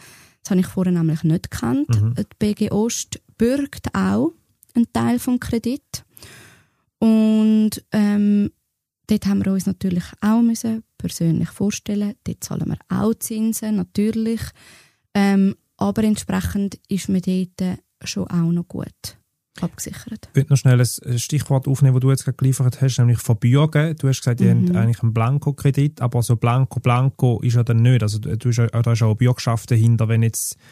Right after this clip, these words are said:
Speaker 2: das Projekt schief wird laufen, oder?
Speaker 1: Ja,
Speaker 2: Ist
Speaker 1: richtig.
Speaker 2: Die Bank sagt nicht einfach, "Ja, ja, da machen wir mal."
Speaker 1: Nein, das ist schon nicht ganz so.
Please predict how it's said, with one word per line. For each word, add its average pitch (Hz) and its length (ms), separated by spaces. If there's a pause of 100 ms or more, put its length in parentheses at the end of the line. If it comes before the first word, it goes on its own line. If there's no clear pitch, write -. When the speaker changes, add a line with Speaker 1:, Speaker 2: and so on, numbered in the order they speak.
(300)
Speaker 2:
das 110 160
Projekt 107 360
schief 117 320
wird 113 120
laufen, 104 420
oder? 185 120
Speaker 1:
Ja, 175 240
Speaker 2:
Ist 165 60
Speaker 1:
richtig. 160 220
Speaker 2:
Die - 40
Bank 117 240
sagt 110 200
nicht 117 140
einfach, 113 280
"Ja, 120 100
ja, 107 240
da 107 240
machen 104 320
wir 107 80
mal." - 240 (540)
Speaker 1:
Nein, 156 260
das 180 160
ist 180 140
schon 160 140
nicht 156 120
ganz 165 240
so. - 300